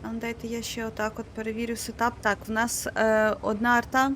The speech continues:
одна Л Т шечка. Е, в принципі, в принципі, давайте просто дивитись, що буде відбуватись. Так, засвічується вже ворожий, е,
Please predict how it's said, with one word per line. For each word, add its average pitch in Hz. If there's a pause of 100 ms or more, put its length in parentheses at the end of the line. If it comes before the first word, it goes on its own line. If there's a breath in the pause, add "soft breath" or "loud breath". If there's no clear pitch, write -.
(600 loud breath)
одна 220
Л 226
Т 233
шечка. -
Е, -
в 202
принципі, 254
в -
принципі, 220
давайте 214
просто 214
дивитись, 233
що 220
буде 233
відбуватись. 208 (2500)
Так, 220
засвічується 247
вже 240
ворожий, 240 (120)
е, 220